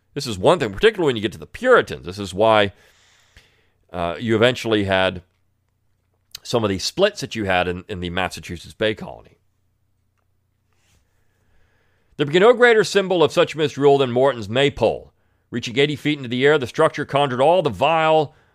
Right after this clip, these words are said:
virile vices of Merry England that the Puritans had hoped to leave behind.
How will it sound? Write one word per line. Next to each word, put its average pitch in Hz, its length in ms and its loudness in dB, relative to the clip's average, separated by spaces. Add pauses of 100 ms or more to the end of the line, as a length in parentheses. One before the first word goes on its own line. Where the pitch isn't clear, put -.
(240)
virile 151 420 2
vices 143 640 0
of 127 400 0
Merry 131 340 -2
England 120 360 -2
that 104 100 -8
the 110 60 -12
Puritans 117 480 -2
had 104 120 -4
hoped 120 260 -2
to 117 60 -6
leave 110 280 -4
behind. 85 560 -4